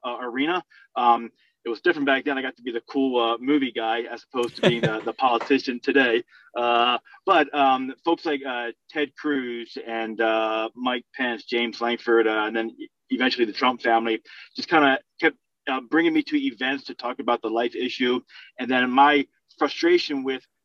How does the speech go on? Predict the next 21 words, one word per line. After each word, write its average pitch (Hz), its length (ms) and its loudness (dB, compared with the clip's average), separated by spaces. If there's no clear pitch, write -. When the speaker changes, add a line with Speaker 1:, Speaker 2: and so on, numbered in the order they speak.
Speaker 1:
these 135 140 -8
amazing 147 440 0
messages 123 680 -6
that, 120 340 0
uh, 117 180 -4
we 151 460 0
need 143 260 -2
to 135 140 -8
get 123 240 -2
out 123 300 2
there, 117 260 -4
the 123 120 0
left 131 400 0
just, 117 280 -2
uh, 110 220 -2
steps - 440 -4
on 113 260 -2
and 110 200 -10
does 117 180 -2
not 123 200 2
allow, 113 480 4